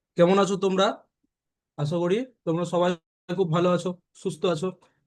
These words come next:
তো আমি সঞ্জয় ঠাকুর, আজকে আমি তোমাদের বিজ্ঞান বিষয়ে ক্লাস নেব।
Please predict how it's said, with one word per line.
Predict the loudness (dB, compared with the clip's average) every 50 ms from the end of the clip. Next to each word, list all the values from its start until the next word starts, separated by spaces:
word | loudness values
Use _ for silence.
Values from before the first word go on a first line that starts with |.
| _ _ _ _ _ _ _ _ _ _ _ _ _ _ _ _ _ _ _ _ _ _ _ _ _ _ _ _ _ _ _ 2
তো | 4 6 8 8 8 6 6 4 0 -2 _ _ _ _ _ _ _ _ _ _ _ _ _ 2
আমি | 2 4 4 4 2 0 -2 _ _ _ _
সঞ্জয় | -6 -2 0 2 4 4 2 2
ঠাকুর, | 0 -2 -4 -6 -10 -14 -16 -20 _ _ _ _ _ -8
আজকে | -8 -6 -6 -4 0 0 2
আমি | 2 2 0 0
তোমাদের | 0 0 -2 0 0 0 0 -2 -2 -4 -8 _ _ _ _ _ _ _ _ _ _ _ _ -12
বিজ্ঞান | -6 -4 -2 -2 -2 0 0 0 0 0 0
বিষয়ে | -2 -2 -2 -2 -2 -2
ক্লাস | -2 -4 -4 -4 -6
নেব। | -8 -8